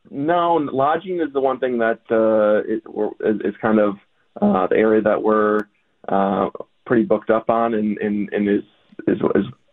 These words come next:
definitely the, the one area that we have the kind of the least amount of availability right now. Um, the, the, the golf, you know, having five golf courses, um, there's usually at least gonna be some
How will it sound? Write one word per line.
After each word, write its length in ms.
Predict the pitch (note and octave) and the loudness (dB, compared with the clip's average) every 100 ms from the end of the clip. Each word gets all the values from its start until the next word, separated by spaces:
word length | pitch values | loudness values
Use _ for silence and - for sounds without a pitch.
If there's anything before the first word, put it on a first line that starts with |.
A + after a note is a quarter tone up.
| - | -8
definitely 440 | - B2 B2 A#2 A2+ | -2 0 2 4 4
the, 360 | G2 G2+ G#2 - _ _ | 4 2 2 -2 _ _
the 80 | - | 0
one 180 | G#2+ G#2+ | 0 2
area 360 | G#2 G#2+ A#2 | 2 2 4
that 340 | G#2 G#2+ G2+ - | 2 2 0 -2
we 100 | G#2 | -2
have 260 | G2+ G#2 | 0 -2
the 300 | - G#2 G2+ - _ - | 0 2 0 -2 _ -4
kind 120 | B2+ | 0
of 20 | |
the 180 | G2+ F#2+ | 0 2
least 180 | A#2+ - | 0 0
amount 240 | B2 A#2+ | 0 2
of 60 | B2 | 0
availability 400 | A#2+ C3 B2+ B2+ | 2 2 2 2
right 180 | B2+ A#2+ | 2 0
now. 260 | B2 C#3 - _ _ _ | -2 -2 -8 _ _ _
Um, 840 | - G#2 G#2 G2+ G2+ G2 G2 G2+ - _ _ | 0 2 2 2 2 2 0 -2 -6 _ _
the, 300 | - A2+ G#2+ - | 0 2 2 0
the, 140 | G2 F#2 | -8 -4
the 80 | A2 | -2
golf, 320 | A#2+ C3+ D3+ - | 0 0 -2 -6
you 80 | |
know, 100 | A2+ | -4
having 320 | A2 B2 C3+ B2+ | 0 0 -2 -4
five 200 | A#2 A#2+ | -2 -2
golf 300 | A#2 G#2+ - | 0 -2 0
courses, 380 | A#2 A#2+ B2 B2+ _ _ _ - - | -2 -2 -4 -6 _ _ _ -10 -4
um, 560 | G#2 G2 G2+ G2+ G2+ | 0 2 2 2 0
there's 160 | G2+ B2 | -2 0
usually 220 | D#3+ D3 | 2 2
at 60 | A2+ | 2
least 180 | B2 B2 | 2 2
gonna 100 | A#2 | 2
be 160 | A2 - | 2 0
some 340 | A2 A2 A#2 | 0 2 2